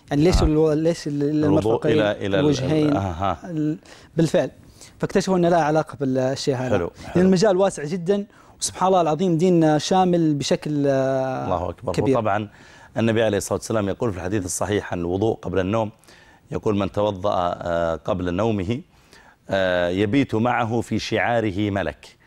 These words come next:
Speaker 2: في شعاره، في، في ملابسه، كلما انقلب على جهة قال: "اللهم اغفر له، اللهم ارحمه"، أو كما قال عليه الصلاة والسلام. فهذا يدل على فضل الوضوء قبل النوم، فما بالك سبحان الله إذا كان مؤثراً
Speaker 1: نعم.
Speaker 2: في،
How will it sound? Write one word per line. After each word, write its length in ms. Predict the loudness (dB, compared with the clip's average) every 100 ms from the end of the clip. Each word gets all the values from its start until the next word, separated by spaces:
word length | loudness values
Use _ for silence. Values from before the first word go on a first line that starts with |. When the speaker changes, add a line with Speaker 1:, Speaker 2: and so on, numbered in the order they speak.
| _ -20 -20 -20 _
Speaker 2:
في 180 | -4 -2
شعاره، 560 | 0 -2 -2 -2 -4 -6
في، 260 | -6 -8
في 220 | -8 -6
ملابسه، 480 | -4 -2 -4 -6 -10
كلما 520 | -4 -2 2 2 0
انقلب 460 | -2 -4 0 2 2
على 280 | 0 0 0
جهة 340 | 0 0 -2
قال: 220 | -2 0
"اللهم 360 | 0 0 0 -2
اغفر 240 | -4 -4
له، 260 | -2 -2 -2
اللهم 300 | -2 -2 -4
ارحمه"، 300 | -8 -10 -14 -16 -20 -20 -2
أو 120 | -2
كما 220 | 0 -2 -2
قال 220 | -2 -4
عليه 180 | -4 -6
الصلاة 300 | -6 -8 -8
والسلام. 380 | -10 -10 -12 -14 -18 -20 -20 -20 -10
فهذا 760 | -2 2 2 0 -6 -4 0
يدل 240 | 2 2 2
على 200 | 2 0
فضل 280 | -2 0 0
الوضوء 340 | 2 0 0
قبل 240 | -2 -2
النوم، 280 | -2 -4 -8
فما 300 | -4 0 2
بالك 360 | 2 2 2 -2
سبحان 300 | -6 -4 0
الله 160 | 2
إذا 100 | 2
كان 220 | 0 0 0
مؤثراً 560 | 0 -2 -2 0 0 -6 -20 -18
Speaker 1:
نعم. 120 | -18 -10
Speaker 2:
في، 320 | -2 2